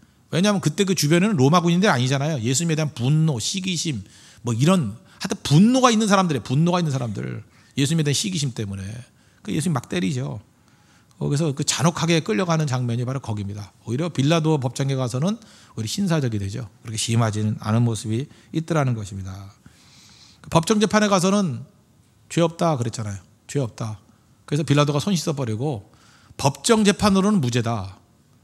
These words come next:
그러나 니네들 종교 재판에서 알아서 처리해라. 그래서 죽은 거예요. 그러니까 치사한 인간이죠. 이제 빌라도가 그렇게 해서는 안 되는 건데. 근데 저는 이걸 유심히 봤습니다. 이렇게 악한 자들, 하나님께서 이건 놔두면 안 되잖아요.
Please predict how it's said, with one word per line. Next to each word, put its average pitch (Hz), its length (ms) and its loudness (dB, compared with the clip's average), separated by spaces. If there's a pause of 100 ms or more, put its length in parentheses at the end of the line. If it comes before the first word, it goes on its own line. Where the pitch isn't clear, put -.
(260)
그러나 151 520 0
니네들 151 420 2
종교 147 220 2
재판에서 147 360 -2
알아서 143 260 0
처리해라. 113 540 -6
그래서 202 220 -6
죽은 147 260 -6
거예요. 131 320 -8 (640)
그러니까 - 260 -12
치사한 170 340 -2
인간이죠. 120 480 -4 (160)
이제 113 200 -12
빌라도가 123 400 -2
그렇게 135 300 -2
해서는 123 180 0
안 113 100 0
되는 104 200 -4
건데. 92 220 -10 (1400)
근데 190 440 2 (520)
저는 233 200 0
이걸 208 240 2
유심히 165 300 0
봤습니다. 131 540 -2
이렇게 - 260 -4
악한 196 300 -2
자들, 139 300 0
하나님께서 208 440 -4
이건 208 220 -4 (180)
놔두면 135 340 2
안 131 80 0
되잖아요. 107 520 -6